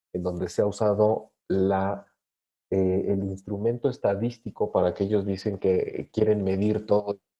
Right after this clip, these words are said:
no hay pruebas y todo eso, que se estudiaron durante varios años la conducta y la personalidad de diferentes personalidades ligadas al momento de vida en que nacieron y cómo estaba alineado el universo.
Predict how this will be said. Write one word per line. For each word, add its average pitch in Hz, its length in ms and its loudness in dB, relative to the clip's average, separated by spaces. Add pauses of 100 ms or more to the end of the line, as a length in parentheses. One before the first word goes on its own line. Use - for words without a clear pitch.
(120)
no 95 140 0
hay 107 120 2
pruebas 98 440 0
y 82 60 -6
todo 98 260 2
eso, 104 300 0 (400)
que 110 80 0
se 101 80 -4
estudiaron 110 420 4
durante 101 380 4
varios 110 400 4
años 117 400 2
la 98 180 2
conducta 104 840 -2 (460)
y 104 40 2
la 95 180 2
personalidad 98 720 2
de 110 100 0
diferentes 98 520 -4
personalidades 98 880 0
ligadas 104 580 0
al 92 140 0
momento 104 400 0
de 95 140 -2
vida 95 180 -4
en 104 80 -4
que 95 140 -4
nacieron 95 420 -4
y 87 60 -4
cómo 92 240 -4
estaba 92 340 -4
alineado 90 480 -6
el 85 140 -10
universo. 92 720 -6